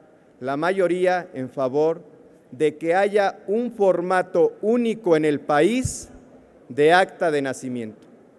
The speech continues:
y que la primer acta que reciba el niño y la niña sean gratuitas.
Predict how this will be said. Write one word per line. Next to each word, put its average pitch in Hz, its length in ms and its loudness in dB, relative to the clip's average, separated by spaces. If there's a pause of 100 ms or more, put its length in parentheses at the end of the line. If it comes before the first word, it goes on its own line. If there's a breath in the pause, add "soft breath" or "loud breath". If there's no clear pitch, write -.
(540)
y 165 160 -6
que 170 180 -2
la 170 320 0 (600)
primer 196 760 -2
acta 202 540 -2
que 147 140 -4
reciba 160 800 -4
el 139 200 -6
niño 190 280 -2
y 160 40 -2
la 147 140 -2
niña 196 460 -4 (340 loud breath)
sean 170 720 2
gratuitas. 147 840 -2